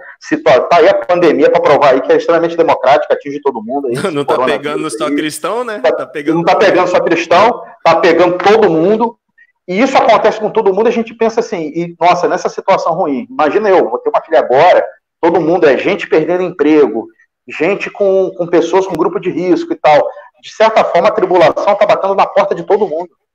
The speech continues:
Speaker 1: E a questão é, e a gente não sabe, e a gente não sabe mesmo, eu não tô aqui fazendo exercício de retórica, nem,
Speaker 2: Sim.
Speaker 1: nem querendo fazer um, um exercício de, de, de catástrofe pra dizer, "Nossa, eu não sei se eu vou tá vivo amanhã", mais do que nunca, nos dias de hoje, a gente não sabe se vai tá vivo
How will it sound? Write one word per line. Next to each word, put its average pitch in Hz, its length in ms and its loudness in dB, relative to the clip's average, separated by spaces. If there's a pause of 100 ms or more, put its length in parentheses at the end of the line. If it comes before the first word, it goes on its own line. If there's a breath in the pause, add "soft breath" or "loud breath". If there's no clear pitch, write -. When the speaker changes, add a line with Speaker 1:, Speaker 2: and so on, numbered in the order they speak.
(840)
Speaker 1:
E 302 80 2
a 190 120 4
questão 196 360 2 (100)
é, 180 160 4
e 160 60 4
a 160 60 4
gente 170 200 -4
não 240 60 -2
sabe, 208 500 2 (100)
e 190 80 4
a 185 60 6
gente 190 220 -2
não 185 140 0
sabe 180 300 0 (120)
mesmo, 151 340 2
eu 135 40 -6
não 135 120 -6
tô 180 100 -2
aqui 185 240 -4
fazendo 165 240 0
exercício 151 380 -8
de - 80 -14
retórica, 147 640 0 (400)
nem, 135 260 -2
Speaker 2:
Sim. 175 340 -2
Speaker 1:
nem 135 200 -2
querendo 165 340 0
fazer 156 220 2
um, 131 540 -2
um 127 60 0
exercício 135 360 -4
de, 127 240 0
de, 117 240 -2 (260 loud breath)
de - 80 -20
catástrofe 147 680 2
pra 143 120 2
dizer, 143 420 0 (280 loud breath)
"Nossa, 196 280 4
eu 156 80 6
não 180 120 0
sei 185 140 -2
se 180 80 -4
eu 190 40 0
vou 185 80 0
tá 180 160 2
vivo 165 220 0
amanhã", 165 300 2
mais 240 280 4
do 285 80 0
que 294 140 2
nunca, 233 260 2
nos 175 120 0
dias 196 120 0
de 175 80 2
hoje, 185 220 4
a 185 40 -2
gente - 160 -10
não 381 80 -8
sabe 294 220 2
se 302 80 -4
vai 269 120 2
tá 269 160 2
vivo 262 300 -10